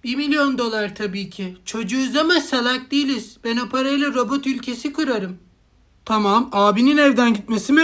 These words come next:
ablanın evden gitmesi mi? İkisi de gitse olmaz mı?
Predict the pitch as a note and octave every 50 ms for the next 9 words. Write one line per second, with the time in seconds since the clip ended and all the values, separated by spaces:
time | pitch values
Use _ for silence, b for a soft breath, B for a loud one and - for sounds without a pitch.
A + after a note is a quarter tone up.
0 | - - B3+ A3+ G#3 A3+ A#3+ B3 A#3 A3+ G3+ F3+ E3 F3+ E3 E3 E3 - - F3
1 | D#3 - - E3 F3 G#3+ A#3 - - _ _ _ _ _ _ _ _ _ _ _
2 | B3 G#3+ - - G#3+ - C4+ C4+ C#4+ C#4+ A#3+ C4 B3+ - - C#4 C#4 C4 C4 C4
3 | C4+ F4 A4 A#4+ G#4+ G#4 C4 G#3 F#3+ -